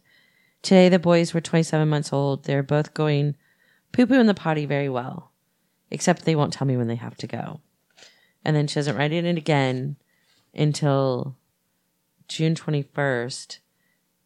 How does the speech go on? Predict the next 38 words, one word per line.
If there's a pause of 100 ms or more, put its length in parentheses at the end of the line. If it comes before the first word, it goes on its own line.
And
she
just
talks
to,
about,
um, (560)
the
boys
finding
a
girlfriend
down
the
street, (540)
that
they're
talking
much
clearer
and
using
small
sentences. (640)
She
talks
about
John
and
her
going
to
someone's
wedding.
It
looks
like
Dennis's.